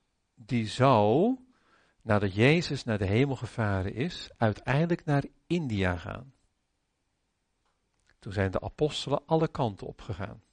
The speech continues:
Petrus is in de buurt van Jeruzalem gebleven. Er zijn apostelen naar Noord-Afrika gegaan.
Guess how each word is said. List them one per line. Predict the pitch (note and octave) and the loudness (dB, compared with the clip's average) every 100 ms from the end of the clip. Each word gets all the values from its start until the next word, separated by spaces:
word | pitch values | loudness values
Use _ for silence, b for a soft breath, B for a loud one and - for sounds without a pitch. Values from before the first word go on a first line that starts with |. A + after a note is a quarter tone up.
| _ _ _ _ _ _ _ _ _ _ | _ _ _ _ _ _ _ _ _ _
Petrus | - C#3 C#3+ A#2 G2+ | -2 -2 -2 -8 -6
is | G2+ - - - | -6 -8 -12 -14
in | - | -12
de | G2+ | -8
buurt | G2 G#2 - | -4 -4 -6
van | G2+ | -10
Jeruzalem | G#2 D#3 E3 D#3+ | -6 -4 -4 -6
gebleven. | D3+ C3 C#3 C3+ C3+ - F3 F3+ b b b b b b b b _ | -6 -6 0 0 -2 -8 -16 -16 b b b b b b b b _
Er | F#2+ | -4
zijn | G#2+ | -2
apostelen | G#2 G2+ - A2 - A2 G2+ | 0 -2 -2 -2 -4 -6 -4
naar | G2 | -4
Noord-Afrika | G2 A2+ A#2+ C#3 F#3 F#3+ G3 - E3 | -4 -6 -4 -2 0 -2 -4 -4 -4
gegaan. | D#3+ D#3 D3+ D3 D3 E3+ | -4 -6 -4 -4 -6 -12